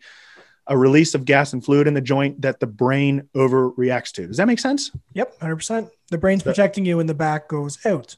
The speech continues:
Speaker 2: So that's why that
Speaker 1: Yep.
Speaker 2: happens. Yeah.
Speaker 1: Exactly.
Speaker 2: You
Speaker 1: So
Speaker 2: don't,
Speaker 1: th-
Speaker 2: like, if your back goes out, you're not gonna do another rep. <laughs> Like,
Speaker 1: Exactly. Yeah.
Speaker 2: the brain's like, "I just put the brakes on, you're done."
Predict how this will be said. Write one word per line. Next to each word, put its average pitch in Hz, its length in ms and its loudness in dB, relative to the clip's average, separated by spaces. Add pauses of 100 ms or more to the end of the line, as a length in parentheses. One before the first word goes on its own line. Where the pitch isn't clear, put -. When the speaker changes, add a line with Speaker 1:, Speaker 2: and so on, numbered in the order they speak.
(100)
Speaker 2:
So - 140 -16
that's 131 240 -12
why 135 100 -10
that 135 100 0
Speaker 1:
Yep. 165 120 4
Speaker 2:
happens. 120 440 -14
Yeah. 113 180 -14 (340)
Speaker 1:
Exactly. 110 640 -8
Speaker 2:
You 85 80 -20
Speaker 1:
So - 200 -6 (180)
Speaker 2:
don't, 202 60 0
Speaker 1:
th- - 180 -4
Speaker 2:
like, 226 280 2
if 185 80 2
your 220 80 4
back 269 260 6
goes 180 200 4
out, 190 340 6
you're 196 80 -2
not 226 180 -2
gonna 196 140 2
do 180 100 2
another 156 220 -2
rep. 208 360 0 (400)
<laughs> 160 60 -4 (400)
Like, 214 160 4
Speaker 1:
Exactly. 170 540 6 (100)
Yeah. 147 120 8
Speaker 2:
the 147 60 2
brain's 220 320 6
like, 208 140 8
"I 196 100 8
just - 140 2
put 226 80 -2
the 196 80 0
brakes 214 320 2
on, 165 200 0
you're 175 100 0
done." 175 320 0